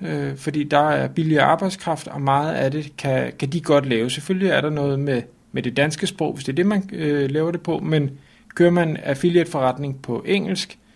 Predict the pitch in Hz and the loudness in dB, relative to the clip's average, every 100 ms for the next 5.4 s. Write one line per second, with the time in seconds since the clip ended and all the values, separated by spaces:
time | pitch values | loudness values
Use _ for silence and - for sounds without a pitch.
0 | _ - 165 151 - 147 127 127 - - | _ -4 2 2 2 0 -2 -4 -16 -12
1 | 131 156 147 135 131 165 156 147 143 135 | -2 -2 -2 -6 -6 -6 -6 -4 -2 -2
2 | 151 147 147 135 - - 131 127 151 147 | -4 -4 -4 -4 -6 -8 -8 -6 -8 -8
3 | 139 - 139 - - 135 131 131 - _ | -8 -2 -2 -4 -4 -2 -2 -4 -14 _
4 | _ - 175 175 156 135 143 - 135 156 | _ -2 -2 0 -2 0 -2 0 0 -2
5 | 147 147 135 - | -2 0 0 -4